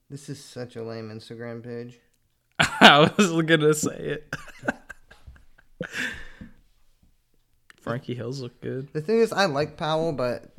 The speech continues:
Speaker 2: Yeah.
Speaker 1: the way they do it is, like, I like the boards and I like the history, but the way they do it is just so fucking kooky.
Speaker 2: I know.
Speaker 1: I skate a Powell board, by the way, just saying that right now.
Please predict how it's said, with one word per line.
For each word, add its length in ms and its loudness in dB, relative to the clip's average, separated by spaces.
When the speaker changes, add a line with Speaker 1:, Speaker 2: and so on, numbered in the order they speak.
Speaker 2:
Yeah. 440 -2
Speaker 1:
the 100 0
way 180 2
they 180 4
do 280 2
it 120 2
is, 200 -2
like, 180 -6
I 60 -2
like 220 0
the 80 0
boards 640 0
and 80 -2
I 40 -2
like 200 -4
the 60 -4
history, 380 -4
but 260 -6
the 80 -14
way 160 -6
they 120 -6
do 200 -6
it 100 -8
is 100 -16
just 200 -16
so 180 -8
fucking 420 -10
kooky. 480 -12
Speaker 2:
I 180 -6
know. 400 -12
Speaker 1:
I 160 2
skate 340 -4
a 40 -6
Powell 300 -6
board, 240 -8
by 140 -10
the 100 -14
way, 140 -12
just 200 -14
saying 240 -10
that 160 -8
right 160 -10
now. 220 -6